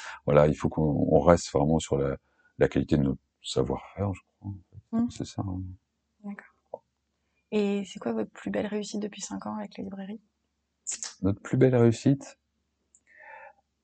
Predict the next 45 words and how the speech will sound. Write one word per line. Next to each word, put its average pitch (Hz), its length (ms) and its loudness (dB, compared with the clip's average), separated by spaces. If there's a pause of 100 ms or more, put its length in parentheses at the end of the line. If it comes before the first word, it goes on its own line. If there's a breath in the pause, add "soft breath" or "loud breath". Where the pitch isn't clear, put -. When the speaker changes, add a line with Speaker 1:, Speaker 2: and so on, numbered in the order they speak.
(300)
Speaker 1:
Alors, 98 520 10 (220)
il 85 40 4
y - 20 6
a 92 60 6 (100)
peut-être 175 320 8
une 139 120 12
réussite, 107 640 8
euh, 80 220 4
c'est 92 540 6
parce 85 220 0
que 101 100 -2
pour - 180 0
nous, 113 80 6
c'est 113 160 2
resté 85 300 2
une 85 80 4
soirée 90 260 2
mémorable, 90 480 4
c'est - 200 4
de 92 120 4
réussir 98 400 4
à 95 80 4
faire 95 160 4
venir 92 280 2
Jean 87 160 2
Echenoz 76 520 -6 (460)
Speaker 2:
D'accord. - 260 -6
Speaker 1:
à 82 80 -2
la 78 120 2
librairie. 76 520 -2 (640 soft breath)
Jean - 100 -2
Echenoz 104 260 0
n'est - 60 4
pas 110 120 2
réputé 98 400 2
pour - 140 -2
faire 85 120 -4
des 82 100 -2
librairies, 78 380 0
il 113 60 0
n'aime 82 120 -2
pas 98 120 -2
ça - 160 -6
du 82 160 -4
tout. 98 380 -2